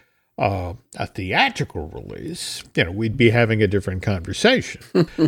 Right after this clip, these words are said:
Uh, but, but again, uh, you know, speaking with folks that, you know, uh, who are familiar with what's going on at, at fourteen one, uh, fourteen oh one Flower Street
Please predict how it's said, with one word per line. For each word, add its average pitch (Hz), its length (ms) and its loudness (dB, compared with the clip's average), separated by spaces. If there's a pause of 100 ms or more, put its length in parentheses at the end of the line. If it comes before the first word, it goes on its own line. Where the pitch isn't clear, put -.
(120)
Uh, 117 460 4
but, 123 440 2 (880)
but 127 140 4
again, 113 400 2
uh, 123 120 -4 (320)
you 165 100 -2
know, 110 120 -2
speaking 139 420 0
with 117 140 -2
folks 113 380 2
that, - 120 -6 (100)
you 127 60 -2
know, 107 540 -4
uh, 60 400 -2 (120)
who 107 360 0
are 117 80 4
familiar 113 400 2
with 104 240 0
what's 113 180 2
going 104 240 0
on 104 140 0
at, - 220 -6
at - 160 -4
fourteen 120 500 2
one, 107 160 4
uh, 104 120 0 (880)
fourteen 165 340 4
oh - 20 6
one 123 180 4
Flower 117 320 4
Street 82 300 -4